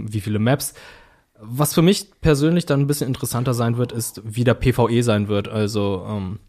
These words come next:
nicht der P V P, sondern halt, dass man gemeinsam gegen andere K-I-gesteuerte Leute spielt. Also, die haben noch einen Spielmodus hinzugefügt, das ist, äh, der mit dem Roboter, der hin und her geht.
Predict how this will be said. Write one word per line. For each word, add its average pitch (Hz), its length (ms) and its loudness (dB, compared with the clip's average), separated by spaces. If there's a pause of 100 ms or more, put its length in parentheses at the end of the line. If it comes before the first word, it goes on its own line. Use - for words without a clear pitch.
(280)
nicht 123 180 -4
der 120 60 2
P 139 180 2
V 139 140 0
P, 131 160 2
sondern 117 340 0
halt, 110 160 0
dass 107 100 -2
man 110 140 0
gemeinsam 107 520 0
gegen 104 340 -4
andere 110 420 -2 (880)
K-I-gesteuerte 110 960 -2 (320)
Leute 110 280 0
spielt. - 360 -10
Also, 113 220 -2
die 131 100 2
haben 175 80 4
noch 214 140 4
einen 190 140 4
Spielmodus 190 360 0
hinzugefügt, 170 600 -2
das 127 120 -2
ist, 123 160 -8
äh, 120 200 2
der 123 140 2
mit 123 140 0
dem 117 100 2
Roboter, 131 380 0
der 113 100 0
hin 127 140 2
und 113 80 0
her 135 160 0
geht. 147 220 0